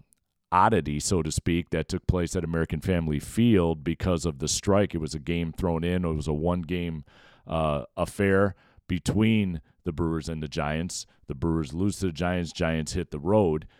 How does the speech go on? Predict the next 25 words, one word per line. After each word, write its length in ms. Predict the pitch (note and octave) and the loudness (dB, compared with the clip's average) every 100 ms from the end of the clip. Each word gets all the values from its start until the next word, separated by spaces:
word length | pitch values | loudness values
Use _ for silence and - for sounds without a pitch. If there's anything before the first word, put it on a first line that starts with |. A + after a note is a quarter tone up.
| _ _ - | _ _ -6
But 180 | C#2+ F#2 - | 0 0 2
other 340 | A#2 B2 A#2 | 4 6 6
than 220 | G2 F#2 | 4 2
that, 340 | F#2+ C#3 B2+ - | 4 4 4 2
the 120 | G2 | 0
only 180 | G#2 G2 | 2 2
series 460 | - A2 G#2 F2+ | 0 0 2 0
they 160 | F#2+ F#2 | 0 0
had 180 | F#2+ E2+ | 0 0
lost 380 | E2 G#2+ G#2 - | 2 2 2 2
going 240 | F#2+ F#2 | 2 2
into 300 | G2 - G#2 | 0 2 2
Atlanta 600 | F#2 F#2 F#2+ C#3+ G2 F2+ | 2 2 0 0 0 -2
was 300 | G2 F#2+ F#2+ | 0 0 0
the 140 | G2+ E2 | -2 -2
opening 340 | G2 G#2 G2 | 0 0 -2
series 400 | - F#2 F#2+ F2 | -4 -2 -2 -2
against 380 | E2+ F#2+ F#2 - | -4 -4 -6 -8
the 80 | - | -8
Cubs, 500 | - C3+ A#2+ F#2 F2 | -2 0 0 -2 -4
and 100 | E2+ | 0
now 200 | G2 A2 | 0 0
suddenly 500 | - F#2 F2 F2 E2+ | 0 0 0 0 2
they've 300 | F2 E2+ E2 | 0 0 2
lost 460 | F2 F2+ E2 - | 4 4 2 -6